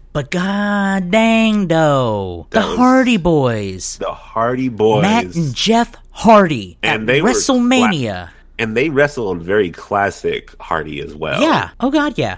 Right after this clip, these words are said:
Speaker 1: Ladder
Speaker 2: Like,
Speaker 1: spots, even the Swanton Bomb.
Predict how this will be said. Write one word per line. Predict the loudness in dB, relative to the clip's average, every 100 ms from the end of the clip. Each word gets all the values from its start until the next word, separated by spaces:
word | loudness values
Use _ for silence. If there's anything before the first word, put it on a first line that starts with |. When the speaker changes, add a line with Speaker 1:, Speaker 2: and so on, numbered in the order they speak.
| -8
Speaker 1:
Ladder | -2 0 0
Speaker 2:
Like, | 0
Speaker 1:
spots, | 2 2 0 -2
even | -2 0
the | -2
Swanton | -2 0 -2 0 -2 0
Bomb. | 0 0 -2 -6